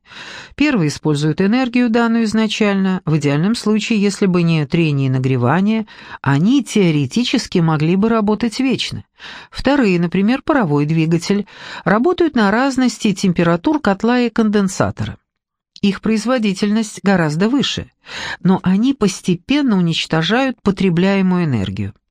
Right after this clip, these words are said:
Так вот, я имел в виду, что общества, изучаемые антропологами, и наши современные общества,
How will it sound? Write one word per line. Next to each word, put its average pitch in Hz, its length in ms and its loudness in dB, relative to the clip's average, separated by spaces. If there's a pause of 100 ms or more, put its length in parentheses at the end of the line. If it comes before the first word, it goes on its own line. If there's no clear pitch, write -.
(420)
Так 233 160 0
вот, 131 220 -2
я 220 200 2
имел 226 240 0
в 220 40 -2
виду, 120 420 -4 (380)
что - 240 -2
общества, 165 680 -2
изучаемые 160 680 0
антропологами, 147 920 0 (380)
и 156 260 2
наши 160 280 -2
современные 208 560 0
общества, - 580 -4